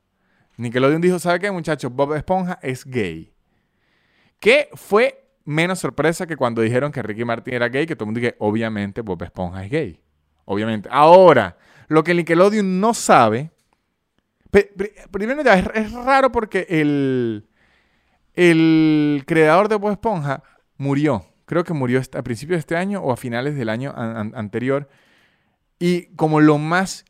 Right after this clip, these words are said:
l-, lógico es que lo dijera él, que fue el que lo creó, como J K Rowling, la de Harry Potter, que dicen y que Dumbledore es gay, que ok, él la creó y que, ¿cómo que se llama el de blanco? Grindelwald.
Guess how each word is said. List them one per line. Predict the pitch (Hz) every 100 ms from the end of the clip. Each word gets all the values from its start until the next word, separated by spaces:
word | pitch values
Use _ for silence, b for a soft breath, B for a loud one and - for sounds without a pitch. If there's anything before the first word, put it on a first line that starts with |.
| -
l-, | 143 160 - _
lógico | 160 190 247 277 285 - 277
es | - -
que | 175
lo | 175
dijera | 131 117 120 131
él, | 131 139
que | 110
fue | - 110
el |
que | 151
lo | 147
creó, | - 101 123 107 _
como | 113 104 101 98 b b -
J | 131 135
K | 143 143 b -
Rowling, | 143 143 117 107
la | 104
de |
Harry | 113 123
Potter, | 175 170
que |
dicen | 139 165
y | 156
que | 143 123 b b b b b b b -
Dumbledore | 156 220 240 202 151
es | 147
gay, | 165 123
que | 104 131
ok, | 147 127 - _
él | - 120
la | 151
creó | 127 127 165
y | 151
que, | 135 117 - _ _ _ _ _ _ b b _ _ _ -
¿cómo | 160
que | 190
se | 175
llama | 165
el | 196
de | 170 147 135 117 107 95 95 _ -
blanco? | 135 220 233 123 110 - b
Grindelwald. | 151 208 196 185 190 208 240